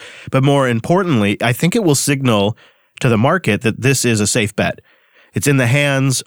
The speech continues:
of GitHub now and Microsoft. You can depend on this.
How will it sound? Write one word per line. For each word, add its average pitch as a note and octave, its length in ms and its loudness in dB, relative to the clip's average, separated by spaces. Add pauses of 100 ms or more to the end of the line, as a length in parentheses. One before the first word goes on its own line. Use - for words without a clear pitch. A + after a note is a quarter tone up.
of A#2+ 300 0
GitHub A#2+ 380 0
now G2+ 340 -2 (220)
and A#2 200 0
Microsoft. G#2 680 -2 (420)
You B2 140 0
can A#2+ 140 0
depend G#2 340 0
on F2 160 -4
this. - 280 -10